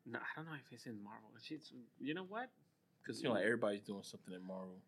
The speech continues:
Speaker 1: Well, Marvel is
Speaker 2: That
Speaker 1: what,
Speaker 2: Den of
Speaker 1: what
Speaker 2: Thieves movie made uh, it made eighty million dollars and it only, the budget was thirty million. So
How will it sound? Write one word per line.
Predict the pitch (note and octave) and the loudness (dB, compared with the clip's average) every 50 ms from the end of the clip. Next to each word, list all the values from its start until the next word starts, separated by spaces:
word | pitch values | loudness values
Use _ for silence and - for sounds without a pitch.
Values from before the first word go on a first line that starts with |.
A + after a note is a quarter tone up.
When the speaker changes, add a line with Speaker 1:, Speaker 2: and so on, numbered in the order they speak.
| _ _ _ _ _ _ _ _ _ _ _ _ _ _ - - _ _ _ _ _ _ _ _ _ A#2 | _ _ _ _ _ _ _ _ _ _ _ _ _ _ -20 -20 _ _ _ _ _ _ _ _ _ 0
Speaker 1:
Well, | A2 A#2+ D3+ D#3+ | 4 4 4 6
Marvel | C#3 A2+ A2 A#2+ C#3 D3+ E3 F#3 F3 | 4 6 8 10 10 8 8 4 4
is | E3+ E3 D#3 - - - - - - - - - - - - - _ | 6 6 6 4 2 0 -2 -2 -2 -2 -4 -4 -6 -8 -10 -4 _
Speaker 2:
That | - B2+ B2 | 6 8 12
Speaker 1:
what, | B2+ | 12
Speaker 2:
Den | E3+ F#3+ F#3 | 12 12 12
of | D#3+ B2 | 12 12
Speaker 1:
what | - | 12
Speaker 2:
Thieves | D3 D3+ G3+ G#3 E3+ - | 10 10 10 10 8 8
movie | C#3 B2 A#2+ A#2 A#2 A2+ A2 A2 A2 - - - - _ _ _ - | 8 6 8 8 8 6 6 6 2 -2 -14 -20 -20 _ _ _ 4
made | A2+ A#2 A#2 A2+ A2 G#2+ G#2+ A2 G#2 G#2+ - - _ _ _ _ _ _ _ _ _ _ _ - | 8 8 10 10 10 10 8 8 6 2 -4 -14 _ _ _ _ _ _ _ _ _ _ _ 6
uh, | A2 G#2 G2+ G2+ G2+ G2 G2 G2+ G2+ - | 8 8 8 8 8 6 2 0 -2 0
it | G#2 | 4
made | A2 C3 C3+ C3+ - - | 6 6 6 6 6 6
eighty | A2+ B2+ C3 C#3 C#3 C3 B2 | 6 8 8 8 8 6 6
million | A#2+ A2+ A2+ A#2 B2 C3 B2+ A#2 A2 | 8 8 10 10 10 8 8 8 8
dollars | A2 G#2+ A2+ C3 B2+ A2+ G2+ - - | 8 8 8 6 4 2 0 0 -2
and | G#2 G2+ | -2 0
it | G2+ G2+ G#2+ | 0 4 6
only, | A2 A2+ A2+ A2 G#2+ A2 G#2+ G2+ E2+ - | 6 6 6 6 6 4 4 2 0 0
the | - G#2 | -2 0
budget | F#2+ A#2 A2+ A#2 A#2 A#2 G2+ | 4 4 4 6 4 2 2
was | G2 - | 2 -2
thirty | - - G2+ A2 A2+ G#2 | 0 4 4 4 4 2
million. | G2 F#2 F2 F2 F#2 - - _ _ _ _ _ _ _ _ _ _ _ _ _ _ _ _ _ _ _ _ _ | 0 -4 -6 -10 -12 -16 -20 _ _ _ _ _ _ _ _ _ _ _ _ _ _ _ _ _ _ _ _ _
So | - - - A2 G2+ G2+ G2+ F#2+ | -14 -2 -2 -2 -2 -2 -6 -6